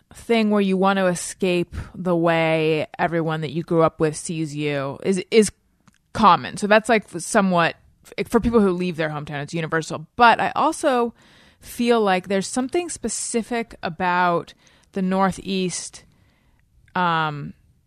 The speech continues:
and I, I wanna say about the Boston area, but I don't know if that's true or not, where it's like, it's even harder to escape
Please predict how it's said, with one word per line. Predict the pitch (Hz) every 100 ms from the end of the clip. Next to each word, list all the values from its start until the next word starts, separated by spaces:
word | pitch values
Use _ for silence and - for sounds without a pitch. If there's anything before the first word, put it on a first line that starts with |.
| _
and | 214
I, | 214 240 -
I | 254
wanna | 254 330 339
say | - 277 302
about | 240 208 208 202
the |
Boston | 185 196 202 -
area, | 185 185 208
but | 180
I | - 190
don't | 190
know | 190 190
if |
that's | 180 170
true | - - 240
or | 226
not, | 175 160 151 - - - -
where | 208 226
it's | 226 214
like, | 233 214
it's | - 214 -
even | 240 226 220
harder | 170 - 196 190 175
to | 165 180
escape | 147 - - 165 147 -